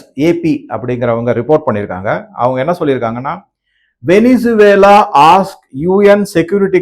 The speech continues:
Council for emergency session over U S military action in the Caribbean." அதாவது யூ எஸ் வந்து இந்த மாதிரி தகாத முறையில ஒரு போருக்கான ஆயத்தத்தை கொண்டு வந்து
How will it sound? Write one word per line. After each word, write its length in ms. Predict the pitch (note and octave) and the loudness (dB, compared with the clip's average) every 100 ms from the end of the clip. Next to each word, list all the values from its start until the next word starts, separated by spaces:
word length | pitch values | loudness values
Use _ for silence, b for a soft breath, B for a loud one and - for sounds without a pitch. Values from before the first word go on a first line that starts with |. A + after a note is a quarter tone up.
| - | 0
Council 380 | D#3 D#3 - F3+ F3 | 0 -2 -4 -6 0
for 120 | D3 B2 B2+ | 0 2 0
emergency 600 | D#3 F3+ F#3 F#3+ F#3 E3+ E3+ | 2 2 2 0 0 -2 0
session 420 | C3+ C3+ C3+ D#3+ G#2+ A2+ D#3 - _ _ _ _ _ _ _ C3 | 0 0 0 -2 -2 -8 -14 -20 _ _ _ _ _ _ _ -2
over 500 | D#3 A3 A3 A3+ A#3 G3+ D#3+ G#3 | 4 6 6 6 4 2 0 0
U 40 | A#3 A3+ | 4 4
S 120 | A3 - D#3 | 4 -2 -4
military 440 | F3 G3+ G#3+ G#3 F#3 D3+ | 0 2 2 4 4 2
action 320 | E3 - G3 G3 | 0 -6 -10 -8
in 80 | D#3+ D#3+ | -10 -10
the 80 | F3+ D3+ | -10 -2
Caribbean." 580 | B2 D3 C3+ B2 B2 G2 _ F2+ C#2+ _ | 2 2 2 0 -2 -4 _ _ _ _
அதாவது 500 | G#2+ A2 A#2+ C3 D#3 F#3+ - _ B2+ | -12 -6 -4 -4 -6 -10 -14 _ -8
யூ 80 | F3+ F3+ | -4 -4
எஸ் 120 | F3+ | -4
வந்து 220 | C#3+ F#3 | -12 -12
இந்த 140 | D3 B2+ | -10 -8
மாதிரி 160 | D3+ D#3+ B2+ | -8 -4 -2
தகாத 440 | C3 F3 G3 F#3 | 0 2 2 0
முறையில 400 | C#3+ C#3+ D3 C#3+ F#3+ G#3+ - _ _ _ _ _ - | -2 0 0 -2 -2 -4 -12 _ _ _ _ _ -4
ஒரு 160 | E3 D#3 - | -2 -2 2
போருக்கான 520 | G3 A#3+ A#3 G3 F3 D3+ B2+ | 4 6 4 2 2 4 4
ஆயத்தத்தை 460 | E3 F#3+ F3 - C3+ C#3 | 4 2 -2 -6 -6 -6
கொண்டு 180 | D3 | -4
வந்து 180 | D3 B2+ | -4 -4